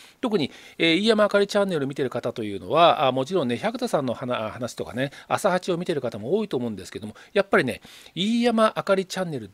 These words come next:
だけをメインで見てる方、結構いるはずです。相当いるはずなんですよ。となりますと、日本保守党のことというのは、ね、日本保守党イコールなんか飯山あかりってこうね、こう考えちゃってる人もね、多いんじゃないかと思いますね。で、飯山さんもね、それをね、かなり恐れてると言いますか、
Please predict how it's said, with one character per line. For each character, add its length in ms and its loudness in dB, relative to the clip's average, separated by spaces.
だ 180 0
け 220 0
を 180 8
メ 260 -2
イ 40 -2
ン 120 -4
で 120 -6
見 100 -6
て 100 -2
る 80 -6
方、 280 -14
結 240 -2
構 240 4
い 80 -4
る 200 -8
は 180 -8
ず 80 -12
で 80 -10
す。 100 -16
相 300 6
当 200 4
い 60 -4
る 60 -4
は 80 -4
ず 80 -6
な 80 0
ん 40 -6
で 80 -12
す 60 -16
よ。 100 -16
と 100 -4
な 100 2
り 80 0
ま 140 0
す 120 -14
と、 220 2
日 80 -4
本 180 0
保 80 -4
守 120 -2
党 120 -4
の 80 -4
こ 120 -8
と 100 -4
と 100 -10
い 80 -8
う 60 -14
の 80 -8
は、 180 2
ね、 140 -2
日 80 -2
本 80 -2
保 60 0
守 100 -6
党 160 0
イ 80 -4
コ 120 0
ー 40 4
ル 60 -2
な 100 -2
ん 20 -10
か 80 -8
飯 200 -8
山 200 -4
あ 80 -8
か 120 -2
り 60 -2
っ 20 -20
て 140 -10
こ 160 -2
う 20 -2
ね、 160 -2
こ 240 -6
う 40 -8
考 160 -4
え 40 -4
ち 80 -6
ゃ 40 -6
っ 20 -8
て 120 -10
る 40 -8
人 120 -4
も 80 -6
ね、 180 -8
多 180 2
い 40 -2
ん 40 -4
じ 80 0
ゃ 20 0
な 100 0
い 40 -2
か 100 -12
と 80 -14
思 100 -20
い 40 -20
ま 80 -20
す 100 -12
ね。 180 0
で、 120 6
飯 140 0
山 180 4
さ 120 0
ん 40 0
も 60 0
ね、 200 4
そ 160 -2
れ 60 4
を 80 4
ね、 160 -2
か 140 -4
な 100 2
り 60 2
恐 220 -4
れ 100 -4
て 100 -12
る 80 -8
と 100 -6
言 100 -6
い 20 -12
ま 100 -12
す 80 -18
か、 160 2